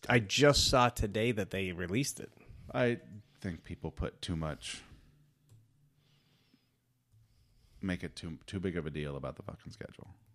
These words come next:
Speaker 2: Like, you know what the schedule is? It means you know who the first person you're gonna play is.
Speaker 1: Okay, I'm, I'm looking at it right now.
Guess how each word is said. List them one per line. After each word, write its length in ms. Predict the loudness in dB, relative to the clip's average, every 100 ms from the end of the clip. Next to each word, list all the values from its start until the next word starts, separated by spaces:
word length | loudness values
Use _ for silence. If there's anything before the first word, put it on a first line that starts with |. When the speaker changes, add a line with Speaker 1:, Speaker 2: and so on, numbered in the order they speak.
| -6
Speaker 2:
Like, 280 | -6 -6 -18 -20 -20 -20 -20 -20 -20 -20 -20 _ _ -6
you 80 | 0
know 160 | 2
what 120 | 2 -2
the 80 |
schedule 400 | -4 -2 0 2
is? 160 | 2 0
It 60 | 0
means 240 | 0 0
you 60 | 0
know 260 | 0 0
who 360 | 0 0 0 -2
the 220 | -4 -8
first 320 | -4 -4 -4 -6 _ _ -12
person 280 | -8 -6 -6
you're 80 | -6
gonna 140 | -8
play 200 | -8 -10 -12
is. 140 | -18 -20 -20 -20 -20 _ _ _ _ _ _ _ _ -14
Speaker 1:
Okay, 220 | -4 -2 0
I'm, 160 | 0
I'm 300 | 0 2 4
looking 320 | 4 4 2 0
at 140 | 0
it 120 | -2
right 300 | -2 -2 -4
now. 300 | -6 -6 -6